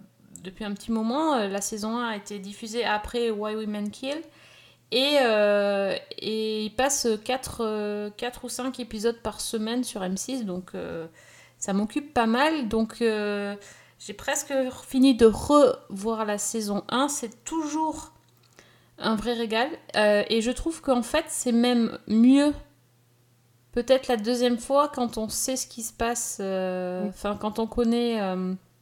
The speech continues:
Speaker 1: quand on connaît un peu l'histoire et qu'on revoit le pilote, ça a une toute autre saveur, je trouve, c'est, euh, et de,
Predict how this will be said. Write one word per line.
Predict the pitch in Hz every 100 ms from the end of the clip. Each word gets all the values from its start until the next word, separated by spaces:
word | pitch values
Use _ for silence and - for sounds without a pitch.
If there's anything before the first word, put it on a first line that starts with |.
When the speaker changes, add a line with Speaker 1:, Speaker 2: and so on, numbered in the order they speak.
| _ _ _ _ _ _ _ _ - _ - _ _ _ _ -
Speaker 1:
quand | 247 240
on | 254
connaît | 262 262
un | 254
peu | 254
l'histoire | 233 226 262 254 262
et | - 208
qu'on | 220
revoit | 220 226 233
le | 226
pilote, | - 233 262
ça | - - 196 196
a | 190 - -
une | 220 214
toute | 220 269
autre | 277 277 254
saveur, | - 240 226 254
je | -
trouve, | - 226
c'est, | - 208 202 196
euh, | 190 185 185 185 185 - _ -
et | 202
de, | 220